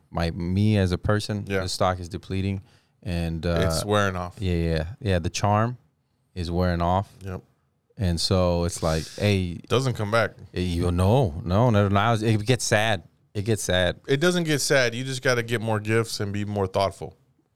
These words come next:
Speaker 1: Uh, yeah, the f-, the finances changing has definitely helped and kinda made me, because part of it was like
Speaker 2: Do you, do you do flowers for no reason?
Speaker 1: No. I
Speaker 2: Why
Speaker 1: don't
Speaker 2: not,
Speaker 1: do flowers
Speaker 2: bro?
Speaker 1: for no reason.
Speaker 2: She's a woman.
Speaker 1: Yeah,
Speaker 2: They
Speaker 1: yeah.
Speaker 2: love those fucking dead things.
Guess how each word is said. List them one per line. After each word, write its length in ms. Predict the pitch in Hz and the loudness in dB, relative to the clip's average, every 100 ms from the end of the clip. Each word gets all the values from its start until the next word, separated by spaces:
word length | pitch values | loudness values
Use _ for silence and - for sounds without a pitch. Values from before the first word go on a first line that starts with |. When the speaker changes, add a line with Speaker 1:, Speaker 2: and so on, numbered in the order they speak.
| _ _ - 107 _ _ _ - | _ _ -20 -20 _ _ _ 2
Speaker 1:
Uh, 380 | 120 127 127 123 | 4 6 6 4
yeah, 340 | 131 185 185 | 4 6 6
the 80 | 156 | 4
f-, 200 | 143 - | 0 -4
the 140 | 139 131 | 0 0
finances 640 | - 143 151 139 131 120 | 2 2 4 2 0 -2
changing 380 | - 117 113 113 | 0 0 2 -2
has 100 | 90 | -4
definitely 520 | 87 101 - 92 85 | 0 0 0 -4 -4
helped 420 | 78 92 85 - - _ - | -2 0 0 -4 -20 _ -8
and 360 | 90 85 82 - _ - | -4 -2 -4 -8 _ -4
kinda 220 | 98 90 | 0 0
made 240 | 87 87 87 | 0 -2 0
me, 180 | 90 95 | -2 -2
because 340 | 110 101 98 | -2 2 0
part 240 | - 117 113 | 2 0 2
of 60 | |
it 40 | 110 | 0
was 140 | 101 | 0
like 220 | 98 87 | 0 0
Speaker 2:
Do 80 | 127 | -4
you, 60 | 139 - _ | -4 -8 _
do 80 | 139 | -2
you 40 | 156 | 0
do 120 | 175 | 0
flowers 480 | - 147 156 160 151 | 2 2 4 2 0
for 120 | 151 | 0
no 160 | 156 151 | 0 0
reason? 360 | 160 160 151 - | 0 -2 -4 -4
Speaker 1:
No. 180 | 92 - _ _ _ _ _ - | -4 -4 _ _ _ _ _ -6
I 80 | 92 | -2
Speaker 2:
Why 60 | |
Speaker 1:
don't 80 | 101 | 0
Speaker 2:
not, 140 | 101 80 | 2 0
Speaker 1:
do 40 | |
flowers 240 | 85 82 90 | -2 -4 -6
Speaker 2:
bro? 60 | |
Speaker 1:
for 80 | 80 | -8
no 120 | 78 | -8
reason. 280 | 71 69 - - _ _ - | -8 -12 -16 -20 _ _ -8
Speaker 2:
She's 220 | 120 113 | -4 0
a 60 | |
woman. 380 | 110 107 98 87 92 _ | 2 2 0 -6 -10 _
Speaker 1:
Yeah, 140 | 123 107 | 2 4
Speaker 2:
They 60 | |
Speaker 1:
yeah. 80 | 87 | 4
Speaker 2:
love 260 | 110 110 104 | 2 2 0
those 260 | 101 95 - | -2 -2 -4
fucking 320 | 101 - 90 | -6 -6 -6
dead 180 | 85 85 | -6 -6
things. 380 | 71 90 - | -12 -12 -16